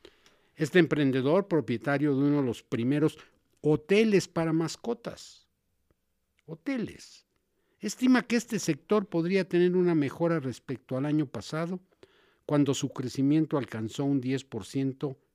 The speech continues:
gracias al desarrollo de nuevos giros del negocio, como masajes a domicilio para las mascotas. Y si me permiten un comentario, es decir, muchas personas tienen su mascota y de pronto deciden irse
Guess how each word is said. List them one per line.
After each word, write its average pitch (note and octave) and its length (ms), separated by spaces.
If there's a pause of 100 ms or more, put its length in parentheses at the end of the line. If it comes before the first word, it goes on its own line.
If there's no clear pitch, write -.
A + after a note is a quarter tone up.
(120)
gracias C#3+ 540
al A2 100
desarrollo B2 600
de A#2 100
nuevos A#2+ 340
giros B2 420
del F2 220 (240)
negocio, C3 720 (680)
como F2+ 260
masajes A#2 580
a G#2 80
domicilio G2+ 800
para - 240
las - 220
mascotas. - 800 (760)
Y C3+ 60
si D#3 100
me G3 140
permiten A#3 640 (640)
un G3+ 80
comentario, D3+ 720
es C3 80
decir, F#3 180 (260)
muchas A3+ 300
personas E3+ 540
tienen E3 340
su - 160
mascota C3 480
y D#3 60
de D#3 160
pronto G3+ 440
deciden F3 560
irse E3 460